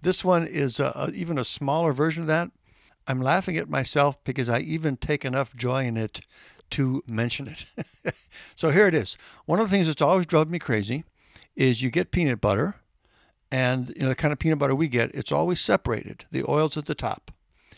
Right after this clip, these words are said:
And trying to mix that up is just really, really hard and messy. You put the knife in there, and you start, you're stirring it up, and it's slopping the oil all over the place,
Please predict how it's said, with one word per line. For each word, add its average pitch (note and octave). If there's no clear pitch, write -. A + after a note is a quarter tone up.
And B2+
trying A3+
to C#3
mix D#3+
that E3+
up A2+
is C#3
just -
really, G3
really D#3
hard C3
and G#2+
messy. E3
You A2
put -
the C3
knife A2+
in D3
there, C#3+
and A#2+
you B2+
start, -
you're C#3+
stirring D#3+
it C#3+
up, C#3+
and C3
it's C#3+
slopping -
the C3+
oil C#3+
all C#3
over C3
the B2+
place, B2+